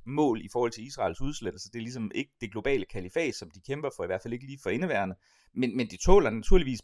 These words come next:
bevægelsen, altså tåler åbenlys sammenligning i den henseende, at det er en erklæret islamistisk bevægelse, der virker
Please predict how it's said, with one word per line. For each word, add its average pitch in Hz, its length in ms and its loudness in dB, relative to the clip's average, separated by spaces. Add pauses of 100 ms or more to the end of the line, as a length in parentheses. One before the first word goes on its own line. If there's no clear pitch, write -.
bevægelsen, 117 500 -2
altså - 180 -14 (120)
tåler 160 280 12 (220)
åbenlys 139 380 -4
sammenligning 123 420 0
i 98 40 -12
den 131 160 -6
henseende, 107 400 -8
at 87 140 -4
det 92 80 0
er 135 60 4
en - 80 -2
erklæret 135 380 -2
islamistisk 107 560 -10
bevægelse, 120 400 -6
der 92 80 -10
virker 123 260 -8